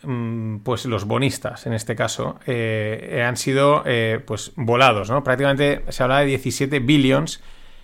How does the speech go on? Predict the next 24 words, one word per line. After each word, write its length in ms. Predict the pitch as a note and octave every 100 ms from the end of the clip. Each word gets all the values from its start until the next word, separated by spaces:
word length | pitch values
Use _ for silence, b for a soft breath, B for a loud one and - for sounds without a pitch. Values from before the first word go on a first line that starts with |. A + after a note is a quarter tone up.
| b
eh, 400 | - C3+ C3 B2 A#2
porque 200 | A#2 G#2+
al 80 | G2
final, 300 | A#2 A2 B2
pues, 260 | B2+ - -
ha 100 | A#2+
quebrado 480 | B2 B2+ C3 C3
algo 400 | C3+ C#3 D#3 F#3+ -
y 420 | C3 A#2 A2 A2
lo 140 | A2 A2
que 80 | A#2
valía 580 | A2 A#2 B2 A#2+ B2+ -
cien, 400 | - - C#3 D3
pues, 180 | C3 A#2+
ahora 140 | A#2
vale 260 | A2+ A2 A2+
dos, 460 | B2 C3 G2+ - -
o 160 | C3+ A2
lo 120 | G#2
que 100 | G#2+
sea, 320 | - A#2 G2+ -
o 140 | A2
tres, 320 | B2+ A2+ -
¿no? 200 | A2 C#3+